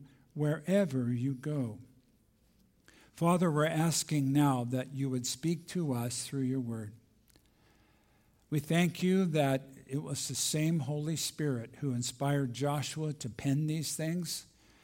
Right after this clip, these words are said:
That same Holy Spirit lives in us when we have placed our trust and faith in Jesus, and we've been born again by the same Spirit of God.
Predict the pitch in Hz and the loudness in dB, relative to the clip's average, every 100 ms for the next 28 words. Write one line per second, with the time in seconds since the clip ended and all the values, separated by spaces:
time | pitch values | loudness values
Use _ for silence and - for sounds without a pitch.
0 | - - _ - 131 - - 151 151 135 | -20 -20 _ -12 -8 -4 -2 0 0 -2
1 | 151 156 - - 147 160 165 139 147 - | -2 -2 -4 -4 -2 -2 -2 0 0 0
2 | 147 151 175 - - 139 131 131 135 135 | 2 4 2 0 -4 -2 0 0 0 0
3 | 131 139 - 143 131 - 131 127 156 147 | -2 -6 -2 -2 0 -4 -6 -6 -4 -2
4 | 143 - 139 - 139 143 151 139 123 156 | -4 -4 -6 -2 -2 -2 -2 -4 -2 -2
5 | 165 120 123 - - _ - - - - | -2 -4 -8 -10 -12 _ -20 -20 -20 -14
6 | - 135 143 147 147 143 123 143 156 156 | -4 0 2 2 2 0 0 0 2 2
7 | 123 156 165 147 123 127 123 123 - 139 | 2 2 4 2 0 -2 -2 -2 0 0
8 | 143 - - - 143 147 147 - 151 151 | 0 -2 -6 -4 -2 0 -2 -4 -6 -4
9 | 156 | -6